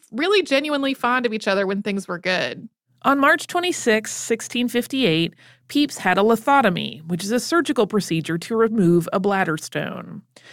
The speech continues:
Speaker 2: A surgeon named Thomas Hollier removed a stone that measured about two inches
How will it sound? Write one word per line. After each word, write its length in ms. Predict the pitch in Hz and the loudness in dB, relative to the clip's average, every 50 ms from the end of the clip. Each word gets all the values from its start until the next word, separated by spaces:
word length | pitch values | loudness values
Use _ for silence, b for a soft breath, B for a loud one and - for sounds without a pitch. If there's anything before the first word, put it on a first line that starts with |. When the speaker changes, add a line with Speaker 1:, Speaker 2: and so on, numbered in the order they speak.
| B B B B B | B B B B B
Speaker 2:
A 80 | 208 | 0
surgeon 540 | 208 - - 254 269 240 208 233 247 262 262 | 0 2 4 4 4 4 4 2 2 2 0
named 240 | 233 190 196 196 - | 0 0 0 -2 -2
Thomas 340 | - 202 196 185 190 190 - | 0 0 2 2 2 0 0
Hollier 580 | - 294 311 311 311 311 302 302 302 294 294 240 | 2 2 4 4 4 2 2 4 4 4 4 4
removed 440 | - 226 220 233 277 311 330 277 | 4 2 4 6 6 4 4 4
a 60 | 277 254 | 0 -2
stone 340 | - - 220 214 208 208 | -2 0 0 2 2 2
that 140 | 202 202 135 | 0 0 0
measured 360 | 175 202 202 - 226 214 185 - | 0 0 2 4 2 2 0 0
about 340 | - 202 226 226 - _ - | 0 2 2 2 0 _ -10
two 400 | - - - - 294 294 294 277 - | -14 -8 -2 2 2 4 2 2 0
inches 480 | - - 269 277 - - 247 226 208 | -4 -4 -4 -4 -2 0 0 0 0